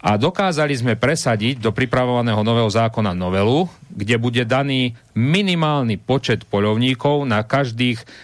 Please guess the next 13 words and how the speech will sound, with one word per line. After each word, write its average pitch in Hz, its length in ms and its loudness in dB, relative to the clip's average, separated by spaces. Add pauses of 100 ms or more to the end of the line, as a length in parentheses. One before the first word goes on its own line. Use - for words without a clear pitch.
(200)
sedemdesiatpäť 160 1120 -2
aj 117 220 0
započatých 117 560 0
hektárov, 110 480 0
ako 139 240 -2
tomu 131 240 -2
bolo 117 240 0
dakedy 120 400 0
za 107 160 0
komunizmu, 110 640 0 (240)
že 131 160 0
vlastne 135 640 0
revír, 147 560 0